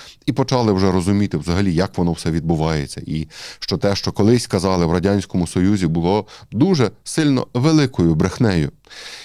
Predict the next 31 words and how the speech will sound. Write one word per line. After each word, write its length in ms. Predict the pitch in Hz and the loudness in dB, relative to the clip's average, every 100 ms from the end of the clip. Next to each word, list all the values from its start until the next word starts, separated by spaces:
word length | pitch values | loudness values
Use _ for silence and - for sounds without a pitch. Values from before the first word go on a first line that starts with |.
| - | -4
І 280 | 147 139 - | 0 0 0
до 140 | 95 120 | 0 0
цих 200 | 196 180 | 0 -2
справ 280 | - 135 | 0 0
нам 160 | 113 107 | 2 0
потрібно 380 | 104 - 110 92 | -2 -2 0 0
з 60 | |
вами 240 | 85 104 87 | 0 0 0
регулярно 580 | 92 107 117 120 101 90 | 2 4 4 2 0 0
повертатися, 720 | 95 92 90 87 82 71 76 | -2 -2 -2 -2 -4 -6 -6
тому 260 | 82 85 | -2 -2
що, 340 | 95 - 90 82 - - - - - | -2 -2 0 -2 -10 -20 -20 -12 -6
е, 220 | 87 80 - | -4 -4 -2
війна, 420 | 104 123 117 110 | 2 4 4 2
яка 240 | 101 98 | 0 -2
зараз 340 | 82 101 90 - | -2 0 -2 -2
точиться, 540 | 92 85 95 - 107 120 _ _ _ _ _ _ _ _ - 85 | -2 -2 -4 -4 -8 -10 _ _ _ _ _ _ _ _ -16 -4
це 340 | 107 98 101 - _ _ _ _ _ _ _ _ - | 0 0 -2 -6 _ _ _ _ _ _ _ _ -6
війна 440 | 95 127 120 123 | 2 4 4 4
не 320 | 113 117 131 | 4 4 2
за 180 | 110 110 | 2 2
ресурси, 600 | 101 95 120 107 82 76 | 2 0 2 2 0 -6
тому 280 | 73 82 82 | -4 -4 -4
що, 400 | - 85 76 73 - - - - - | -4 -2 -2 -2 -8 -18 -18 -18 -10
ну, 300 | - - 87 | -6 -4 -2
той 160 | 87 | -2
самий 420 | 82 78 76 78 | -2 -2 0 0
Вугледар, 640 | 73 117 107 110 95 98 92 | 0 0 2 0 0 0 -2
Соледар, 640 | - 92 95 80 87 90 - | -2 0 2 0 0 -2 -4
інші 320 | 95 92 95 | -4 -2 -2
місця, 600 | 90 - - 85 87 | 0 -2 -2 -2 -2